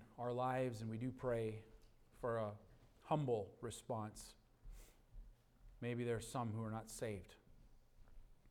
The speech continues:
and they've been burdened in their soul over their own need of salvation, but they've never moved.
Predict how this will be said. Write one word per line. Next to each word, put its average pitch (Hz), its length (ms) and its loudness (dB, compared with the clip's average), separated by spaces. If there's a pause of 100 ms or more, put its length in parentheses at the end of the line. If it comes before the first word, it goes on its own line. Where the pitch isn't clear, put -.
(1500)
and 113 100 2
they've 117 180 2
been 113 320 2 (380)
burdened 113 500 4
in 110 120 0
their 104 120 0
soul 92 420 0 (1900)
over 120 200 4
their 113 160 2
own 120 160 2
need 113 160 0
of 107 100 -4
salvation, 110 680 0
but 104 140 -6
they've 110 160 -4
never 117 320 -2
moved. 107 560 -2